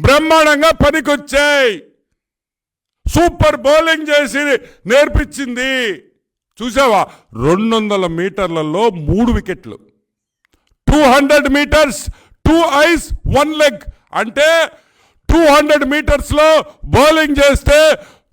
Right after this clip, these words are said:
రెండు వికెట్లు, రెండు కాళ్ళు, I mean, రెండు కళ్ళు, ఒక కాలు పోయిందంటే ఈరోజు డెఫినెట్గా రోజక్కని అద్భుత ఆంధ్రాకి, ఆడుదాం ఆంధ్రాకి నేను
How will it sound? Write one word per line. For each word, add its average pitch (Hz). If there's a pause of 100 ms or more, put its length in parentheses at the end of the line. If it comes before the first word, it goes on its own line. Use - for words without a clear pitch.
(160)
రెండు 226
వికెట్లు, 247
రెండు 190
కాళ్ళు, 208
I 185
mean, 190
రెండు 202
కళ్ళు, 233 (280)
ఒక 151
కాలు 175
పోయిందంటే 165 (280)
ఈరోజు 143 (180)
డెఫినెట్గా 160 (460)
రోజక్కని 165 (240)
అద్భుత 160 (360)
ఆంధ్రాకి, 180
ఆడుదాం 196
ఆంధ్రాకి 180 (260)
నేను 143